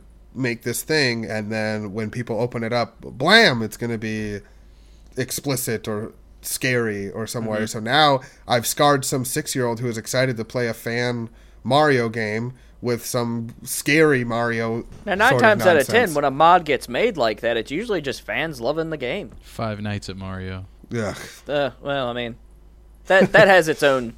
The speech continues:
Speaker 2: there's some really good fan projects in the fnaf series, but it's a completely different situation, I think.
Speaker 3: Right.
Speaker 2: But in a lot of ways, fans are just wanting to be fans, and they wanna learn
Speaker 1: Yep.
Speaker 2: game design, and they wanna remix their favorite things. They wanna play around with the various tools that are available inside the game sometimes, or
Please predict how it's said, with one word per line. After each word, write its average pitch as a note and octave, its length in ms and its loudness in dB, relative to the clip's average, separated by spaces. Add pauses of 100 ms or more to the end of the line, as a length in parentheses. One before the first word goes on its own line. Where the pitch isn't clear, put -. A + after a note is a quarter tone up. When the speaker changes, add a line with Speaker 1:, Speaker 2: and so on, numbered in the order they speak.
Speaker 2:
there's E3 180 2
some D3+ 180 -2
really B2 220 4
good A2+ 360 -4 (340)
fan A#2 240 -4
projects A2 420 -4
in A#2 80 -10
the G#2+ 80 -8
fnaf G#2+ 320 -10
series, G#2 280 -10
but A2 100 -8
it's A2+ 100 -10
a A2+ 60 -18
completely B2 360 -6
different G#2+ 220 -12
situation, G#2+ 460 -10
I A2 60 -12
think. A#2 200 -12 (120)
Speaker 3:
Right. F2+ 300 -12 (360)
Speaker 2:
But C#3 260 8 (400)
in E3 80 6
a D#3+ 80 6
lot E3 220 10
of E3 80 8
ways, C3+ 460 4 (280)
fans D#3+ 460 2
are C#3 60 0
just B2+ 280 -4
wanting C3 380 -2
to A#2 60 -6
be A2 120 -6
fans, G2 400 -10 (440)
and A2+ 140 -2
they A2+ 80 4
wanna B2 220 2
learn C3+ 180 4
Speaker 1:
Yep. G#2+ 140 0
Speaker 2:
game B2 180 0
design, G#2+ 400 -2
and G#2 100 -8
they G#2+ 120 -2
wanna A2 180 -4
remix B2 420 -4
their A2+ 120 -4
favorite A2 360 -6
things. G#2+ 440 -8
They G#2+ 120 -8
wanna A2+ 240 -6
play C3 280 2
around B2+ 400 2
with A#2 100 -6
the A#2 60 -6
various A#2 400 -2
tools A#2 320 -8
that A2 100 -6
are G#2+ 80 -6
available A2+ 380 -6
inside A#2 460 -6
the G#2+ 60 -8
game A#2 280 -12
sometimes, G#2 560 -14
or G#2 160 -14